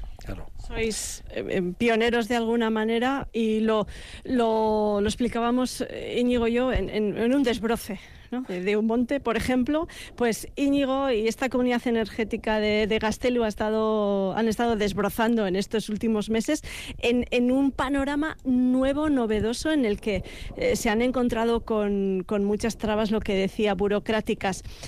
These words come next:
Speaker 2: Has hablado de ahorro, lleváis poco tiempo con, con produciendo y,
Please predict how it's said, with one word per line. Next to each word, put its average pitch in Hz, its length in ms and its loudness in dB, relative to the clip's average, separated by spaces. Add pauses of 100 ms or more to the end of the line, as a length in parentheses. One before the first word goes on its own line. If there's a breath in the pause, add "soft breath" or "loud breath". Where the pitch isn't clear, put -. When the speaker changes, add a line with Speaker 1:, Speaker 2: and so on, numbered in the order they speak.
(140 loud breath)
Speaker 2:
Has 302 160 -2
hablado 302 380 2
de 220 120 2
ahorro, 247 720 0
lleváis 202 420 -4
poco 262 340 -2
tiempo 247 500 0
con, 190 260 -4
con 208 220 -4
produciendo 233 500 2
y, 220 160 -4